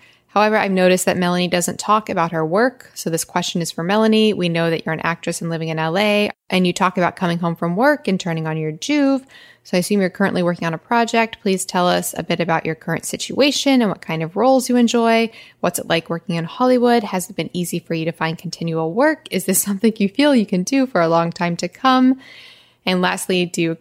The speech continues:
currently have a guy in your life?" <laughs> Nikki says, "We hear about Jen's personal life, but not Melanie's.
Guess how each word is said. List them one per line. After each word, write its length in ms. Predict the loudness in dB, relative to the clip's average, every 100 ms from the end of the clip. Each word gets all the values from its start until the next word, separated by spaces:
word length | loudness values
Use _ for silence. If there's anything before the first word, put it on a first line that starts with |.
| -4
currently 280 | -2 0 0
have 160 | 0
a 60 | 0
guy 260 | 0 0
in 140 | 2 2
your 140 | 4
life?" 440 | 4 4 4 0 0 2 2 0
<laughs> 280 | -6 -8
Nikki 280 | -4 -2 0
says, 580 | 0 2 4 2 0 -4 -10 -20 -6
"We 100 | 0
hear 120 | 2
about 200 | 2 2
Jen's 240 | 2 2 2
personal 380 | 0 0 2 2
life, 400 | 2 0 -2 -4
but 100 | -4
not 180 | -2 0
Melanie's. 760 | 2 4 4 4 4 2 -2